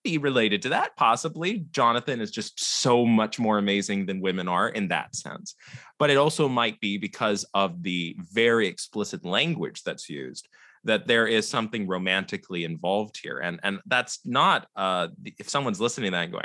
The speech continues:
"Oh man, that sounds like that's the imagination of human beings who are just trying to make the Bible fit into their culture."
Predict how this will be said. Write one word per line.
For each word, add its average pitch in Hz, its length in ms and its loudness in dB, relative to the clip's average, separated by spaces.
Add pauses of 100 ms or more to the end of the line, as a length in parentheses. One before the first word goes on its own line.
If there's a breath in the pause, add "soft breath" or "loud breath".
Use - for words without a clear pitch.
"Oh 370 340 2
man, - 140 -18
that 165 220 -2
sounds 117 320 0
like 90 180 -4
that's 107 280 -2
the 85 100 -6
imagination 92 720 -4
of 78 80 -18
human 90 260 -6
beings 87 440 -6
who 82 100 -6
are 80 80 -8
just 90 280 -8 (280 loud breath)
trying 131 420 2
to 107 60 2
make 104 260 0
the 98 80 -2
Bible 87 320 -2
fit 90 220 -4
into 87 200 -6
their 76 140 -6
culture." 113 500 -4